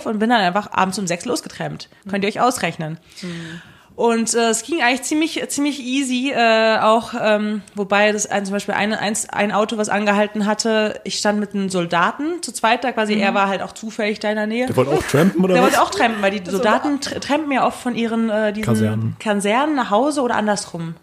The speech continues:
Speaker 3: Ja.
Speaker 1: In,
Speaker 3: Der,
Speaker 1: in
Speaker 3: der Panzer hatte keinen
Speaker 1: Uniform.
Speaker 3: Sprit mehr,
Speaker 1: In
Speaker 3: ne?
Speaker 1: Uniform.
Speaker 2: Man kann sich dann halt echt überlegen, ist das mehr oder weniger Risiko, wenn man einen Soldaten neben sich stehen hat?
Speaker 1: Nee, aber jetzt kommt das, äh, das andere.
Speaker 2: Okay.
Speaker 1: Der Typ, der angehalten hat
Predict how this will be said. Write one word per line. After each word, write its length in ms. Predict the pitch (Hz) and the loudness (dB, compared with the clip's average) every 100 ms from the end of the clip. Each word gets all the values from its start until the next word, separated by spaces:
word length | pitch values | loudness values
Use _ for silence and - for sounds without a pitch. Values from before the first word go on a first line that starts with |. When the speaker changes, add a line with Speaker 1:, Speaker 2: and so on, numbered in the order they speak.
| - | -4
Speaker 3:
Ja. 140 | 113 | -2
Speaker 1:
In, 160 | 113 240 | 0 2
Speaker 3:
Der, 100 | 262 | 2
Speaker 1:
in 60 | 254 | 2
Speaker 3:
der 80 | |
Panzer 300 | 269 170 151 | 2 4 6
hatte 80 | 151 | 6
keinen 80 | 143 | 4
Speaker 1:
Uniform. 140 | 135 - | 4 2
Speaker 3:
Sprit 200 | 160 - | 2 2
mehr, 180 | 107 107 | 0 2
Speaker 1:
In 40 | |
Speaker 3:
ne? 40 | 123 | 4
Speaker 1:
Uniform. 440 | 113 - - 92 | 2 0 -6 0
Speaker 2:
Man 120 | 226 | 0
kann 180 | 214 240 | 2 2
sich 100 | 240 | 0
dann 180 | 226 214 | 0 2
halt 120 | 214 - | 2 0
echt 160 | 226 | 0
überlegen, 480 | 220 202 196 220 233 | 0 0 0 -2 -2
ist 160 | 196 208 | -2 -4
das 140 | 196 | -2
mehr 180 | 202 220 | 0 2
oder 160 | 208 | 2
weniger 360 | 190 214 190 185 | 2 0 0 -2
Risiko, 380 | 180 170 - 185 | -2 -6 -6 -6
wenn 120 | 175 | -4
man 80 | 175 | -4
einen 80 | 180 | -4
Soldaten 380 | 185 180 165 180 | -4 -4 -6 -8
neben 160 | 196 | -8
sich 160 | 185 190 | -8 -8
stehen 240 | - 180 | -8 -8
hat? 180 | 190 190 - - - | -6 -8 -10 -14 -6
Speaker 1:
Nee, 320 | 214 240 185 - - | 0 2 2 -2 -2
aber 120 | 190 | 2
jetzt 140 | 208 - | 2 0
kommt 160 | 240 | -2
das, 140 | 233 226 | 0 -2
äh, 80 | |
das 100 | 196 214 | -2 0
andere. 380 | 214 202 151 165 - | 0 0 -6 -8 -12
Speaker 2:
Okay. 160 | 196 196 | -4 -2
Speaker 1:
Der 100 | 196 | 2
Typ, 160 | 277 | 2
der 100 | 277 | 2
angehalten 560 | - 294 240 196 - 185 | 2 2 2 2 0 -2
hat 280 | 214 254 | -2 -4